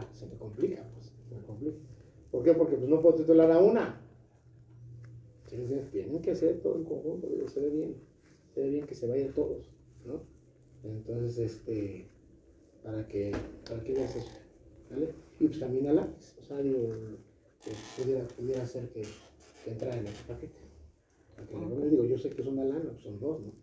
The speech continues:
Speaker 1: Son dos, pero digo, a lo mejor, chécalo, eh, platícalo, y aquí con, con tu tío a lo mejor te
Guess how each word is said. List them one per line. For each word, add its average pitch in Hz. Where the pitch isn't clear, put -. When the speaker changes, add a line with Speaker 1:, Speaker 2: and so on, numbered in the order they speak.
Speaker 1:
Son 107
dos, 123
pero 113
digo, 160
a 139
lo 139
mejor, 170
chécalo, 214
eh, 135
platícalo, 190
y 127
aquí 131
con, 123
con 117
tu 120
tío 143
a 127
lo 123
mejor 117
te 107